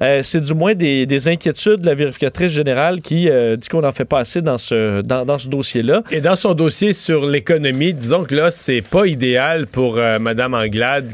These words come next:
Speaker 2: qui est, euh, en, candidate à la direction du Parti libéral.
Speaker 1: Vraiment pas, parce qu'on parle du ministère de l'économie qui a, selon, euh, la V G, multiplié les subventions hors programme mal justifiées. Au moment où c'était, euh, donc Dominique Anglade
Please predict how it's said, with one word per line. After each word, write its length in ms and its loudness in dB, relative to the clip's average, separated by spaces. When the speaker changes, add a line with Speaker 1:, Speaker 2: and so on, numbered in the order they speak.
Speaker 2:
qui 320 0
est, 60 0
euh, 200 -2
en, 320 -4
candidate 520 -2
à 60 0
la 100 -2
direction 400 -2
du 100 -10
Parti 300 -4
libéral. 420 -4
Speaker 1:
Vraiment 480 0
pas, 140 2
parce 160 -2
qu'on 180 0
parle 220 2
du 100 -4
ministère 400 2
de 80 -2
l'économie 600 0
qui 200 0
a, 80 4
selon, 480 2
euh, 220 4
la 160 2
V 120 0
G, 160 0
multiplié 760 -2
les 100 -2
subventions 720 -2
hors 260 0
programme 640 -2
mal 280 0
justifiées. 680 -2
Au 100 0
moment 300 0
où 80 -2
c'était, 640 0
euh, 320 2
donc 300 0
Dominique 400 0
Anglade 500 0